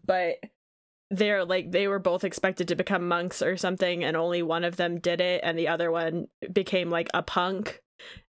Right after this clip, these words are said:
And then they still, like, love each other and care about each other, and, like, it's fine.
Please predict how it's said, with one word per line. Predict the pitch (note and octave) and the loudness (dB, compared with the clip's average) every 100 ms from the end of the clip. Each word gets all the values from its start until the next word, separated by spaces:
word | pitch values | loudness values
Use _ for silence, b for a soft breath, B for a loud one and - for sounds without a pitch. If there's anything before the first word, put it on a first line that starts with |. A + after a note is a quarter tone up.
| _ | _
And | F3+ F#3+ F3+ | 0 2 2
then | F3 E3+ D#3+ E3 E3+ - F3+ | 0 2 0 -2 -6 -8 0
they | G3+ G3 | 2 2
still, | - F3+ | 2 2
like, | E3+ F3 | 2 0
love | - F3 E3+ | 0 0 0
each | F3+ F3 | 0 0
other | F#3 F3+ F#3 | 2 2 0
and | E3+ E3+ E3+ | 0 -2 -2
care | F3 F3 | 0 2
about | F3+ F3+ | 2 0
each | F3 G#3 | 0 0
other, | F#3 F#3 F#3 | 0 2 2
and, | F#3 E3+ | 0 0
like, | E3 E3 - | 0 -2 0
it's | F3 F3 | -2 -2
fine. | - D#3+ D#3 E3+ F#3+ G3+ | -2 0 2 0 0 -2